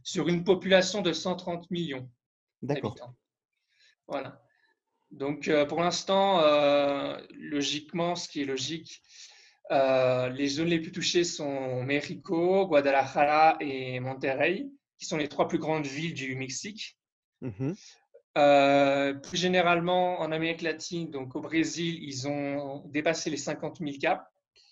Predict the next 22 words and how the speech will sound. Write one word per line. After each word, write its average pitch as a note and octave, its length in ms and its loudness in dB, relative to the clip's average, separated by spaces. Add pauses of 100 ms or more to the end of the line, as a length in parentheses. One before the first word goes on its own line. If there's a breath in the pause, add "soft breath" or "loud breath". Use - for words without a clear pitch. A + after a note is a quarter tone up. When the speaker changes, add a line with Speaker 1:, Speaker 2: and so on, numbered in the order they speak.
(460 soft breath)
Speaker 1:
Au D#3+ 160 0
Pérou, E3 380 4
ils D3 160 -2
ont C#3+ 40 -2
dépassé C#3+ 300 -4
les C#3+ 140 0
vingt C#3 180 0
mille C#3 200 -2
cas. F3 440 2 (540 loud breath)
Et D#3+ 140 4
au D#3+ 120 6
Chili, F3+ 360 -2
ils A#3 40 -4
sont F#3+ 160 -4
moins E3 140 0
touch-, E3+ 240 -8
ils D3 160 -6
sont - 180 -8
moins D#3+ 140 -6
touchés. - 500 -12 (520)
Donc, C#3+ 280 -8
euh, C#3+ 840 4